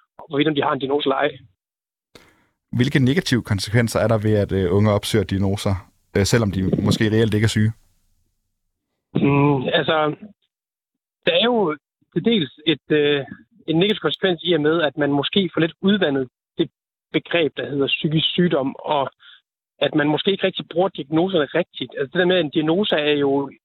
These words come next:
Speaker 1: i sidste ende et redskab for, øh, behandlere til at behandle folk, der har problemer. Øhm, og hvis det bliver brugt til andet end, end behandlingsmetoder, så synes jeg lidt, det mister sin effekt, fordi at,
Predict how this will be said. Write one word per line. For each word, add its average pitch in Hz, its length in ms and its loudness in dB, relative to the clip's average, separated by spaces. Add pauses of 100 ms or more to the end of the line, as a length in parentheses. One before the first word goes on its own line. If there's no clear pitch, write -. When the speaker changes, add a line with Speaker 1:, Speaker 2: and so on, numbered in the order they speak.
(100)
Speaker 1:
i 135 220 0 (140)
sidste - 400 -2
ende 170 320 0
et 151 200 -2
redskab 160 400 0 (100)
for, 135 240 -2 (140)
øh, 123 260 -2
behandlere 139 520 -4 (100)
til 147 180 0 (100)
at 139 120 -2
behandle 143 460 -2 (540)
folk, 151 220 -2
der 123 60 -2
har 131 260 -4 (360)
problemer. 160 420 -2 (680)
Øhm, 127 480 0 (720)
og - 40 0
hvis 143 320 -2
det 151 120 -2
bliver 139 120 0
brugt 170 240 -2
til - 180 -4
andet 175 380 0
end, 131 280 -4 (200)
end 143 100 -6
behandlingsmetoder, 143 840 -2
så 151 220 0 (580)
synes 160 180 0
jeg 151 80 2
lidt, 156 160 -2
det 151 80 0
mister 165 240 -2
sin 143 160 -4
effekt, 165 300 -4
fordi 143 180 0
at, 135 120 -4